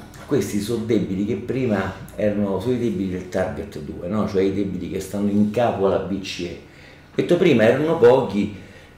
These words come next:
nella normalità perché le banche del nord facevano prestito alle banche del sud. Poi hanno smesso all'improvviso il sudden spo-, il sudden stop, caro Piddu, no? E che hanno fatto?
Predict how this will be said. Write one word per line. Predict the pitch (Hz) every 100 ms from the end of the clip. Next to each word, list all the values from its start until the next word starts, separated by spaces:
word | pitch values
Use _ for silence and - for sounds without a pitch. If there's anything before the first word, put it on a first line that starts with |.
| -
nella | 101 113 113
normalità | 117 117 127 139 165 - 120 110 - -
perché | 110 - 120
le | 117 -
banche | 104 110 104 110
del | 131
nord | 123 110 110 107 95
facevano | 92 95 98 95 90
prestito | 92 92 - 90
alle | 87
banche | - 90 - -
del | - -
sud. | - - -
Poi | 170 113 98 - - - - -
hanno | 107 113
smesso | 104 147 131 101
all'improvviso | 98 101 92 85 87 90 107 -
il | -
sudden | - 98 85 101
spo-, | - - - -
il | 90
sudden | 87 - 139 117 113
stop, | - - 123 - 85
caro | - -
Piddu, | - - - 127
no? | 151 - - - - -
E | - 175
che | 233
hanno | 202 139
fatto? | 104 - -